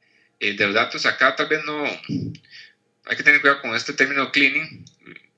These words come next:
La idea, digamos, es, eh, tratar de solventar los problemas, pero, digamos, no,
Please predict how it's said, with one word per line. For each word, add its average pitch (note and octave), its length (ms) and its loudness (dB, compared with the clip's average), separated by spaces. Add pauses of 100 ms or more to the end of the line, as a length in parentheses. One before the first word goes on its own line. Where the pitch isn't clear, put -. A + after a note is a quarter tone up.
(420)
La G2+ 160 -2
idea, A#2+ 240 8
digamos, B2 480 2
es, A#2+ 340 4
eh, G#2 140 4
tratar G#2 420 0
de B2+ 380 6 (380)
solventar G#2 420 2
los C#3+ 160 0
problemas, B2+ 600 4
pero, F#2+ 340 2
digamos, G#2+ 440 -2
no, G#2+ 220 -6